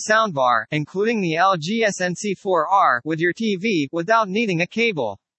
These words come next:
This is only possible if your T V supports Bluetooth connection. Conclusion. L G soundbar is an excellent option to pair L G T V with external speakers to create an extraordinary listening experience.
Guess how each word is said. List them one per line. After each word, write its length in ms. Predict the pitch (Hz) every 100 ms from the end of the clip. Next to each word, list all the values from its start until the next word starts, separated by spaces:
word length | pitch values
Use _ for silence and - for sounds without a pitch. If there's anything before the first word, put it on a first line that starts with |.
| _ _ _ _ -
This 240 | 185 247
is 120 | 226 208
only 320 | 269 214 170
possible 600 | - 226 226 151 131 127
if 120 | 139
your 120 | 160
T 220 | 165 226
V 240 | 190 202 156
supports 580 | - 156 240 311 - 147
Bluetooth 500 | 185 240 175 156 -
connection. 600 | 170 147 - 135 107 98 _ _
Conclusion. 800 | - 170 - 208 226 151 127 101 -
L 260 | 190 226
G 220 | 180 214 202
soundbar 720 | - 202 208 143 135 127 135
is 120 | 147
an 100 | 165
excellent 480 | 214 - 233 208 170
option 400 | 165 - - 147
to 140 | 151
pair 320 | - 196 196
L 180 | 180 180
G 180 | 160 175
T 220 | 220 233
V 300 | 175 220 175
with 160 | 160 147
external 480 | 151 - 226 233 185
speakers 560 | - 175 - 127 120
to 120 | -
create 380 | 165 190 190 208
an 100 | 190
extraordinary 840 | 156 - - 185 202 190 180 180
listening 440 | 185 226 - 165 156
experience. 880 | - - 214 160 127 104 - -